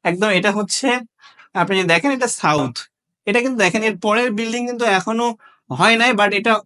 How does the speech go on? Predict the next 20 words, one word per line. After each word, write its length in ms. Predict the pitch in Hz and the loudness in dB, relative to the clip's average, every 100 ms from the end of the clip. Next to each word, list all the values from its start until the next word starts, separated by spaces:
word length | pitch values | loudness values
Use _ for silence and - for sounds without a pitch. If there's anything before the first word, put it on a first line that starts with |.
| _ 180 175 170 220 | _ -12 -12 -10 -6
ভবিষ্যতে 420 | 160 175 240 269 | -2 0 0 0
হতে, 180 | 254 247 | -2 -2
হতে 220 | 240 156 226 | -2 -2 0
পারে। 220 | 196 196 | 2 0
But 180 | 202 196 - - 180 | 2 0 -2 -2 0
এখন 180 | 180 262 240 | 2 0 0
যে 100 | 240 170 | -2 0
গ্যাপটা 380 | 190 208 _ 247 | 0 -2 _ -2
আপনারা 240 | 233 214 226 | 0 0 0
দেখতে 280 | 170 170 202 | 0 -2 -2
পাচ্ছেন, 280 | 208 202 254 - _ _ | -2 -2 -4 -6 _ _
বিশাল, 320 | 185 214 202 175 | -4 0 2 2
অর্থাৎ 220 | 190 220 | 0 -2
বিল্ডিং 400 | 170 214 226 247 | -2 -2 -2 -2
হওয়ার 320 | 220 190 196 208 196 | -2 0 2 0 -2
পরেও 240 | 220 240 208 - - | -2 0 -2 -4 -14
কিন্তু 180 | - 214 | -10 0
আপনাদের 340 | 196 196 202 220 | 0 0 -2 0
এখানে 260 | 190 208 233 226 - _ 120 | 0 0 -2 -4 -16 _ -2
বড় 240 | 151 190 | 2 2